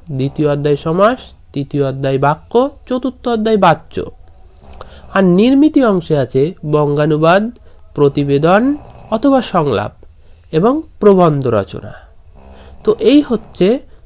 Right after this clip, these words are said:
বাংলা সিলেবাস। এবারে আমরা আসি নাম্বার বিভাজন নিয়ে। দেখো, প্রথমেই তোমরা স্ক্রিনে দেখতে পাচ্ছ নাম্বার বিভাজন লেখা আছে এবং প্রথমে লেখা আছে গল্প, কবিতা, প্রবন্ধ ও ব্যাকরণ।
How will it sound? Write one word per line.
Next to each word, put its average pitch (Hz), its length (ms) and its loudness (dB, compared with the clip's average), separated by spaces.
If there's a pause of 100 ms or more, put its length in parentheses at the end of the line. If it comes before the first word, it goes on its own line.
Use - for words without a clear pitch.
(160)
বাংলা 139 640 0 (280)
সিলেবাস। 120 760 0 (720)
এবারে 269 280 4
আমরা 156 300 0
আসি 196 340 -4
নাম্বার 165 560 2
বিভাজন 110 400 -2
নিয়ে। 92 280 -8 (960)
দেখো, 247 220 0
প্রথমেই 226 800 0 (300)
তোমরা 202 280 2
স্ক্রিনে 226 420 -2
দেখতে 214 340 0
পাচ্ছ 208 260 -2
নাম্বার 190 460 0
বিভাজন 185 360 0
লেখা 170 380 -2
আছে 170 480 -4
এবং 240 260 -2
প্রথমে 240 340 -2
লেখা 240 260 0
আছে 233 180 -2
গল্প, 196 720 0
কবিতা, 175 480 -2
প্রবন্ধ 170 520 -2
ও 175 300 -4
ব্যাকরণ। 117 460 -2